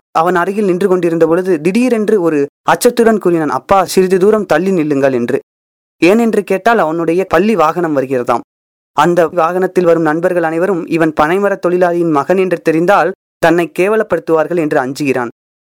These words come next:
இப்படிப்பட்ட தவறான எண்ணத்திற்கு காரணம் சமுதாய போக்கு.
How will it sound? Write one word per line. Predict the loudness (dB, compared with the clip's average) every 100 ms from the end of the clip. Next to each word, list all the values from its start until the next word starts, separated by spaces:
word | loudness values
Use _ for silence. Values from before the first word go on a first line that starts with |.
| -6
இப்படிப்பட்ட | -4 0 0 2 0 0 2
தவறான | 4 4 2 0
எண்ணத்திற்கு | -2 -2 -4 -6 -4
காரணம் | 0 2 2 -2
சமுதாய | 0 0 2 2 0
போக்கு. | -2 -6 -4 -8